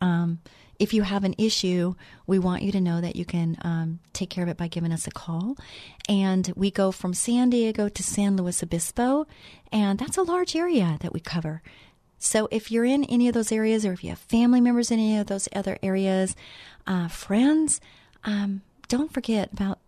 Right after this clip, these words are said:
Termite Lady, and don't forget about Ecola Termite Pest Control, because they want to service you. And I am thankful that they sponsor this show. I'm thankful that, um, they believe in what we're doing.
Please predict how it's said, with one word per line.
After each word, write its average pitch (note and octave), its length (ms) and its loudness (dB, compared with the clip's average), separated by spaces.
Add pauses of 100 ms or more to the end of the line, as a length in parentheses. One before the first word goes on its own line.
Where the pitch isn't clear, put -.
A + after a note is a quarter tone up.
Termite B3 480 2
Lady, A#3+ 480 0
and F3+ 160 2
don't A3 180 0
forget G#3+ 280 -2
about G3+ 240 -2
Ecola A#3 840 0 (500)
Termite G#3 440 0
Pest - 300 -6
Control, F#3 480 0
because F#3 480 -2 (160)
they A#3+ 220 2
want G3 340 0
to F3 220 -4
service F3+ 580 -4
you. D#3+ 300 -2 (340)
And F3+ 240 0
I G3+ 140 2
am G#3 160 4
thankful G3+ 500 0
that F#3+ 220 -4
they E3 100 -6
sponsor F#3+ 640 -4
this E3+ 160 -4
show. F#3 420 -2 (340)
I'm F#3 200 2
thankful F#3+ 460 -2
that, E3+ 340 -6 (100)
um, E3 400 -2 (540)
they G3 140 -2
believe G3 260 2
in F#3 100 2
what F#3 140 -2
we're F#3+ 140 -2
doing. F#3 420 0